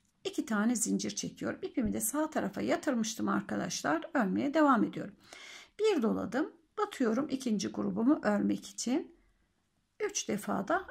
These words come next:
ördüm. Doladım. İkinci trabzanımı ördüm. Doladım. Üçüncü trabzanımı da örerek ikinci grubumu tamamladım. Gruplar arası bir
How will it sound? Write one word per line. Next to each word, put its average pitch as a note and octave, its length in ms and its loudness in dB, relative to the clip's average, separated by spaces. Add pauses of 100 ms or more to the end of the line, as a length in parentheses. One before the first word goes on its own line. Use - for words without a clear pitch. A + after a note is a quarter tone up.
(120)
ördüm. F#3 360 0 (880)
Doladım. B3+ 540 0 (1120)
İkinci A#3 560 -2
trabzanımı - 840 -2
ördüm. A#3+ 520 -2 (600)
Doladım. C4+ 680 2 (920)
Üçüncü A3 500 -2
trabzanımı F#3+ 760 0
da A3+ 200 -6
örerek A3+ 800 0 (400)
ikinci G3+ 440 -4
grubumu A3 720 0
tamamladım. - 580 -8 (560)
Gruplar G4 560 2
arası G#3 560 0 (160)
bir A3 440 0